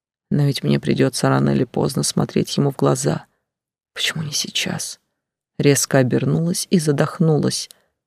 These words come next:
увидев так близко. Бледный, все такой же бледный, осунувшийся и заросший, как и вчера вечером.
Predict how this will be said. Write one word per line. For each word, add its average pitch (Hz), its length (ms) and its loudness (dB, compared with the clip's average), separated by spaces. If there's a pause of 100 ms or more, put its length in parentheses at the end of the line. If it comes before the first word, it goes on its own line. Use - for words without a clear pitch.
(120)
увидев 139 480 -2
так - 160 -4
близко. 127 540 -2 (460)
Бледный, 156 540 0 (300)
все - 160 -8
такой - 260 -2
же 143 140 0
бледный, 151 560 2 (240)
осунувшийся - 1080 -2
и 143 60 0
заросший, 131 720 0 (320)
как - 200 -4
и - 40 -6
вчера 147 320 -2
вечером. 151 580 -4